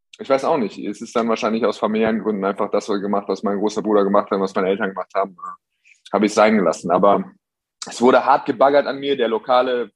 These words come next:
Fußballtrainer. Er hat mich immer wieder eingeladen. Ich war eine Zeit lang im Verein. Ich hab in der Halle, in der Hallensaison dann immer ganz besonders gerne mit-, mitgekickt, aber er hat's nie geschafft, ähm, er hat's nie geschafft, äh, mich,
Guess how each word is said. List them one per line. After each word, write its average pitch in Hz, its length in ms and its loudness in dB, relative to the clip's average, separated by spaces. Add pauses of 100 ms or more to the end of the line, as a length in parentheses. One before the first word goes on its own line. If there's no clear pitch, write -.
Fußballtrainer. 127 760 -6 (440)
Er 107 100 -4
hat - 80 -2
mich 123 140 -12
immer 127 160 2
wieder - 160 2
eingeladen. 135 480 2
Ich 117 80 -10
war 120 60 -4
eine 117 120 -6
Zeit 123 160 2
lang 117 100 -4
im 123 100 -10
Verein. 127 360 -4
Ich 120 100 -10
hab 117 100 -12
in 117 80 -4
der 104 120 2
Halle, 131 280 0 (240)
in 113 80 -4
der 117 120 0
Hallensaison 120 460 0
dann 113 100 -2
immer 113 180 -6
ganz 117 200 0
besonders 113 340 0
gerne 120 220 0
mit-, 107 200 -4
mitgekickt, - 520 -2
aber 104 340 6 (440)
er 107 120 4
hat's 107 160 0
nie 127 100 0
geschafft, 110 460 0
ähm, 98 460 -4 (580)
er 101 120 2
hat's 98 120 -4
nie 123 120 2
geschafft, 104 440 0
äh, 101 100 2
mich, 101 200 -4